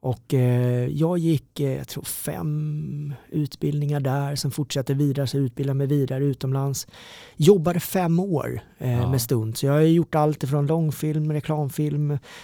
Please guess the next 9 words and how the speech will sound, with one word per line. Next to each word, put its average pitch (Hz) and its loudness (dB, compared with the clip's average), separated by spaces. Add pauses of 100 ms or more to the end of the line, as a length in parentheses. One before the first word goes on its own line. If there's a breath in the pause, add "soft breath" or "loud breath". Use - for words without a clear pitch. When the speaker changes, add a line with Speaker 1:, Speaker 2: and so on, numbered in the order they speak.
(100)
Speaker 1:
fotbolls-V 160 4
M-vinjetten 165 2
när 156 0
det 165 0
var 156 2
i 156 2 (460)
Japan 151 0
och 156 0
Korea. 147 4